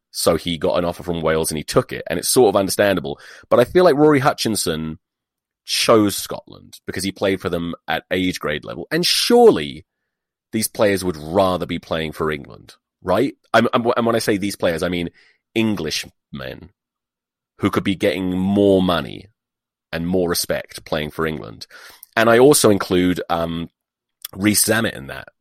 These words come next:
Like, how Welsh is he? Did his dad play for Wales? I can't remember, but he sounds English. He has, uh, presumably never lived in Wales. I shouldn't talk about this, actually, 'cause I don't know, but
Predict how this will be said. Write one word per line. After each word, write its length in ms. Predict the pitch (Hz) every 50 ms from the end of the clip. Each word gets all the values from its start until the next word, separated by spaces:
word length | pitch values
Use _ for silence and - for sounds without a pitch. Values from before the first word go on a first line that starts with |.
| _ _ _ _ _ _ _ _ _ _ _ _ _ _ _ _ _ _ _ _ _ _
Like, 160 | - 95 101 117
how 220 | - - 165 220
Welsh 280 | 240 226 214 180 - -
is 120 | 185 -
he? 240 | - 67 64 62 - -
Did 100 | 117 127
his 120 | 147 123
dad 280 | - - 117 123 131 -
play 160 | - - 151
for 140 | 147 - 147
Wales? 260 | 151 156 160 165 147
I 60 | 139
can't 260 | - - - 175 160 90
remember, 420 | 107 104 113 131 143 135 90 78
but 280 | 78 - 95 95 95 - _ _ _ _ _ _ _ _ _ _
he 140 | _ - 113
sounds 400 | - - 156 165 170 165 143 110
English. 640 | 123 143 143 - 69 69 95 - - - - - _ _ _ _ _ _ _ _ _ _ _ _ _ _ _ _ _ _ _ _
He 720 | _ - 107 107 107 107 107 107 104 107 107 104 104 98 _ _ _ _ _ _ _ _ _ _ _ _ _ _ _ _
has, 240 | - 104 104 95 95
uh, 60 | 98 - - - 71 -
presumably 580 | - 107 98 113 135 156 160 135 95 98 95 92
never 320 | 92 90 90 85 80 80
lived 240 | 78 78 76 71 78
in 100 | 76 76
Wales. 300 | 73 76 82 95 110 127
I 80 | -
shouldn't 360 | 135 - - 180 175 165 123 -
talk 200 | - 135 - -
about 280 | 87 - 71 67 -
this, 160 | - 73 - -
actually, 240 | 69 - - 92 -
'cause 100 | 87 90
I 60 | 85
don't 240 | - 95 95 69 85
know, 200 | 110 113 98 85
but 300 | 71 82 80 80 -